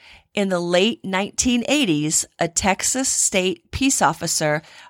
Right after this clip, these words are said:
almost lost his leg when he walked upon a twelve-foot alligator that he thought was dead after it was run over by a truck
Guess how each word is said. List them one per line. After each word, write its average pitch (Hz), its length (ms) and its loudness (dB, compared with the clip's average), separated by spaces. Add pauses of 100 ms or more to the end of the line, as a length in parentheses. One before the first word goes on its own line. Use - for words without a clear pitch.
(120)
almost 196 480 0
lost 190 380 2
his 208 160 -2
leg 165 500 0
when 180 200 -4
he 185 160 -2
walked 165 440 0
upon 165 640 0
a 151 100 -6
twelve-foot 175 920 0
alligator 160 680 0 (320)
that 175 140 0
he 160 100 -2
thought 151 380 0
was 196 200 -2
dead 180 440 2 (300)
after 165 340 0
it 175 180 -2
was 165 180 -2
run 165 260 2
over 170 360 2
by 160 160 0
a 156 120 0
truck 185 460 0